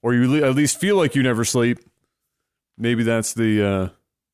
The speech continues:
maybe that's my body preparing me now. I feel like I, I feel like, I feel like since I'm definitely still years away from that happening, uh, my body could fuck right off and just actually allow me to <laughs> s-, sleep would be great. Mister Black,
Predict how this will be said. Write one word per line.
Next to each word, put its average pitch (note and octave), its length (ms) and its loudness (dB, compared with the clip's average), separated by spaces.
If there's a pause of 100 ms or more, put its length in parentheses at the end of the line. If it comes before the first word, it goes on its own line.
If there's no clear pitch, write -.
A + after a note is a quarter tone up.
(420)
maybe A2 180 -2
that's A2 160 0
my A2 120 0
body G2 280 0
preparing G2 460 -4
me G2 100 -2
now. F2 360 -6 (1160)
I A2+ 120 -2
feel C3 160 -2
like C3+ 160 0
I, B2 200 0
I A#2+ 40 0
feel D#3+ 180 0
like, D3 240 0
I B2+ 60 0
feel D#3 180 -2
like D3 220 0
since C#3 240 -2
I'm A2 240 0 (160)
definitely A#2+ 800 0 (280)
still A#2 420 0
years A#2+ 380 0
away A#2 280 2
from A#2 160 -4
that A2 140 -2
happening, A#2+ 500 -4 (520)
uh, G#2 300 0
my G#2 120 2
body A#2+ 280 0
could G#2 120 -2
fuck - 280 -4
right A2 180 0
off F#2+ 480 -2
and A2 140 -4
just G#2 180 -2
actually A2+ 340 -2
allow G#2+ 220 0
me G#2 80 -2
to - 80 -4
<laughs> - 0 -
s-, - 260 -4 (200)
sleep - 600 -2 (580)
would E3 140 0
be E3 160 0
great. B2+ 460 0
Mister D3+ 240 -2
Black, D3 400 -2